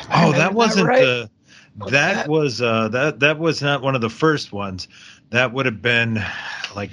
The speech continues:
Speaker 2: December of my senior year.
Speaker 1: Okay.
Speaker 2: I remember, see, yeah, we're out on the other side of town and, uh, wandered around back roads until we literally stumbled upon,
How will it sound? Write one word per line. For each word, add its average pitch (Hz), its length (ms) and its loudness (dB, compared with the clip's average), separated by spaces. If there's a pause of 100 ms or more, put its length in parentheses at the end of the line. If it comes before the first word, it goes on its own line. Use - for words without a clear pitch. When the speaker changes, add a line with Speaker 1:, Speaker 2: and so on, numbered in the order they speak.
Speaker 2:
December 113 760 -2
of 110 200 -10
my 117 200 0
senior 120 480 0
year. 107 500 0 (420)
Speaker 1:
Okay. 123 200 -2
Speaker 2:
I 113 40 4
remember, 117 380 0
see, 120 200 -2
yeah, 120 220 4
we're 104 200 0
out 113 320 0
on 113 240 2
the 110 120 0
other 113 180 0
side 113 400 0
of 107 420 -6
town 117 540 -2
and, 107 440 -2
uh, 104 240 0 (300)
wandered 123 400 0
around 127 300 2
back 131 260 2
roads 117 300 -2
until 110 300 -4
we 113 300 -2 (280)
literally 143 500 2
stumbled 139 560 0
upon, 123 580 -2